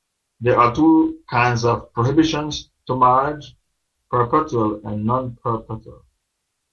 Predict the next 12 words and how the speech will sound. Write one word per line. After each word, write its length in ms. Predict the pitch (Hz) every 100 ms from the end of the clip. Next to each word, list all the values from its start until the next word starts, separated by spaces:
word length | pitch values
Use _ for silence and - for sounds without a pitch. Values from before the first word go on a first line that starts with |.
| _ _ -
Of 200 | 151 160
the 80 | 170
perpetual 560 | 190 180 123 117 107
prohibition, 480 | 107 117 120 - -
perpetual 440 | 127 131 160 160 123
means 300 | 123 117 120
it 140 | 120
is 100 | 117
haram 440 | 113 117 123 117
forever 640 | - 120 127 135 117 110 110
and 180 | 113 110 147
ever. 380 | 156 117 87